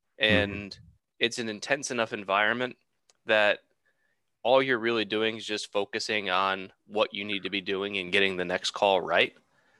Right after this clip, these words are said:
Speaker 2: That it, it, it's really just, like, tunnel vision. And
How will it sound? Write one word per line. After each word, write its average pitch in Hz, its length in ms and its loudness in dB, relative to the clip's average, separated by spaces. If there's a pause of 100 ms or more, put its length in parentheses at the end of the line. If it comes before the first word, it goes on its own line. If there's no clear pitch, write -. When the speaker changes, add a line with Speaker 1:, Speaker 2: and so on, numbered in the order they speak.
(280)
Speaker 2:
That 95 380 4 (340)
it, 107 200 4
it, 101 200 2
it's 101 200 0
really 113 260 6
just, 101 220 -2
like, 87 160 2
tunnel 95 280 2
vision. - 400 -8 (160)
And 92 380 0